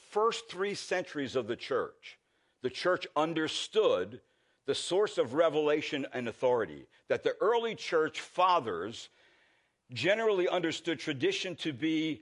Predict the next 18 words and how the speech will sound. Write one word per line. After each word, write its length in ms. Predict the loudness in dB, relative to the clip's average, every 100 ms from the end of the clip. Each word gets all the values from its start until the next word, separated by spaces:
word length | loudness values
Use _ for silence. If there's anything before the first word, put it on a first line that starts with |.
| _ -4
the 100 | -4
body 580 | 0 4 4 4 2
of 220 | 0 0 2
doctrine 540 | 4 4 0 -4 0
that 160 | 2 2
had 260 | 0 0
been 200 | 0 0
committed 640 | -2 -8 -6 0 0 -2
to 100 | -4
the 120 | -6 -6
church 440 | -2 0 0 -4 -16 -2
by 580 | 4 6 6 4 2 -2 -12
Jesus 800 | -6 -4 -2 -2 -4 -6 -6 -12 _ -12
and 140 | -6 -4
his 140 | -2
apostles, 840 | -4 0 0 0 -2 -6 -8 -20 -20 _ _ -8
whether 460 | 2 4 4 2 2
orally 840 | 2 4 4 4 4 0 -2 -4